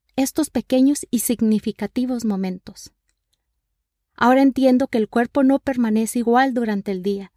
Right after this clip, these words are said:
y que también depende de factores hormonales. En el caso de la mujer, estrés, alimentación, etcétera.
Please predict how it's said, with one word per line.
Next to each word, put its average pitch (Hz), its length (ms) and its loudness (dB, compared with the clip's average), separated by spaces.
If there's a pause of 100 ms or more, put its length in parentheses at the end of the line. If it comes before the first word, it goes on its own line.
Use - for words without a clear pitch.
(680)
y 240 140 -2
que 269 120 0
también 254 320 4
depende 302 420 2
de 302 100 0
factores 262 540 -4
hormonales. 220 760 -2 (460)
En 208 160 -4
el 202 180 0
caso 262 340 0
de 262 100 -2
la 208 100 -4
mujer, 262 480 -6 (1600)
estrés, 294 720 2
alimentación, 240 840 0
etcétera. - 720 -6